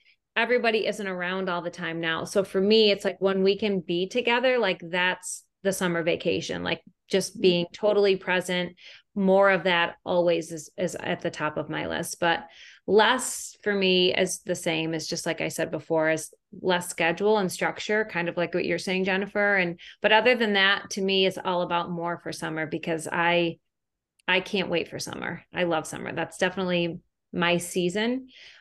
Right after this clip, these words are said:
So let me ask you guys this, you know, because we're talking about first recognizing what our need is for summer.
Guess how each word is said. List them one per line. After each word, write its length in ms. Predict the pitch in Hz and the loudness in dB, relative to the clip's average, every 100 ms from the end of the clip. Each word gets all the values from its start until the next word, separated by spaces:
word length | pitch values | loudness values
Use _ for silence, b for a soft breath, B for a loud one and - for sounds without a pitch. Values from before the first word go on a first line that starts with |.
| _ | _
So 160 | - 254 | 2 2
let 140 | 240 | 4
me 140 | 302 - | 2 2
ask 320 | 226 220 - | 2 0 0
you 80 | 220 | 2
guys 300 | 196 190 175 | 4 2 2
this, 340 | 196 185 - - - | 0 0 -6 -12 -8
you 100 | 214 | -4
know, 140 | 190 | -2
because 320 | 175 208 202 | -2 -2 -2
we're 100 | 190 | -2
talking 420 | 196 240 262 269 220 | 0 2 2 2 2
about 400 | 190 185 180 - _ _ _ _ _ _ _ _ | 2 2 0 -6 _ _ _ _ _ _ _ _
first 260 | 226 233 254 | 0 2 4
recognizing 680 | 233 233 220 196 202 196 | 4 4 4 2 2 0
what 220 | 180 190 - - | 0 0 -4 -10
our 140 | - 190 | -4 0
need 260 | 185 185 | 2 2
is 280 | 185 175 185 | 2 0 0
for 120 | - | -4
summer. 420 | 254 277 277 285 | -4 -2 0 0